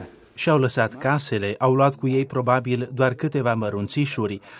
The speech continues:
nu aveau niciun sprijin sigur, dar mergeau din loc în loc vestind cuvântul lui Dumnezeu.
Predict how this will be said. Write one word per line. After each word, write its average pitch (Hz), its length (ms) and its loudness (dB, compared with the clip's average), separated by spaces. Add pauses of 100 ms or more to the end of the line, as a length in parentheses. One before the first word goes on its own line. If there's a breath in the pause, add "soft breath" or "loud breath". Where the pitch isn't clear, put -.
nu 180 160 4
aveau 160 260 4
niciun 151 340 2
sprijin 117 500 0
sigur, 107 580 -2
dar 151 220 2
mergeau 143 400 4
din 131 220 0
loc 165 220 4
în 117 160 2
loc 180 360 0
vestind 156 520 2
cuvântul 143 500 4
lui 135 120 4
Dumnezeu. 131 640 2